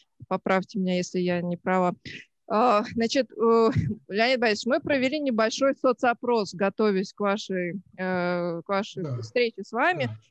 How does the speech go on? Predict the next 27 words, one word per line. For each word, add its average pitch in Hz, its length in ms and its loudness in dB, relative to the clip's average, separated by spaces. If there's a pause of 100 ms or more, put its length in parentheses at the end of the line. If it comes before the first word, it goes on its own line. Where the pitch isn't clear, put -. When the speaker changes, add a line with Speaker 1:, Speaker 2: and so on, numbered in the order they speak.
Speaker 1:
и 220 100 -2
попросили 262 680 0
ребят 247 320 2
ответить 226 600 -2
на 214 260 2
два 240 260 2
вопроса. 226 640 0
Один 220 300 -2 (340)
был, 247 420 4
э, 208 360 2 (120)
"да", 226 300 2
"нет", 302 280 -2 (120)
да, 247 300 0
они 214 180 -2
должны 240 320 0
были 226 160 2
ответить 220 560 -2
на 208 120 -2
вопрос, 262 420 2 (320)
есть 269 340 -2
ли 262 80 4
отдельно 233 540 2
восточная 226 580 0
специфика 220 580 -2
и 196 100 2
западная 185 520 -2
специфика. 190 640 -4